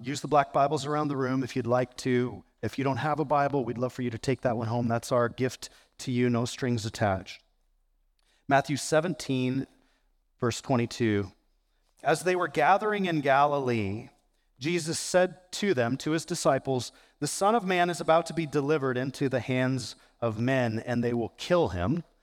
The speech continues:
and he will be raised on the third day."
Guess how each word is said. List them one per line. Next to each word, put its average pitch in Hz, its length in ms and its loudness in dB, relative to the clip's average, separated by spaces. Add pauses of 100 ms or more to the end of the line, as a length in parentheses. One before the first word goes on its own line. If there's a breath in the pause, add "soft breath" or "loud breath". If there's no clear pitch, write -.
(1200)
and 156 220 0
he 151 100 -4
will 143 140 -2
be 135 140 0
raised 123 680 -2 (100)
on 127 220 2
the 117 100 0
third 113 400 0
day." 98 460 0